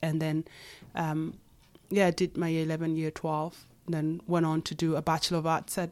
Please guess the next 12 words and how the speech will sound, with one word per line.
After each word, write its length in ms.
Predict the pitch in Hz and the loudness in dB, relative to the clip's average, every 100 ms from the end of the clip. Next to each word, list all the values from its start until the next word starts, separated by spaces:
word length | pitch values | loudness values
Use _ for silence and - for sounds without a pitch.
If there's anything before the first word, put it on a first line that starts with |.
| - | -4
Melbourne, 480 | 170 160 160 165 156 - | -2 0 0 -2 -2 4
uh, 60 | |
no, 120 | 208 - | 4 4
sorry, 240 | - 180 | 0 0
a 40 | 170 | 0
Bachelor 280 | 175 - | -2 -2
of 80 | 165 | -6
Arts 180 | 165 160 | -6 -4
at 80 | 165 | -4
Victoria 380 | 165 - 170 170 | -4 -2 0 2
University. 540 | 160 165 202 - 349 - - - - - - - - | 2 2 2 2 0 -2 -14 -14 -16 -18 -20 -10 2
And, 400 | 180 156 151 | 4 6 4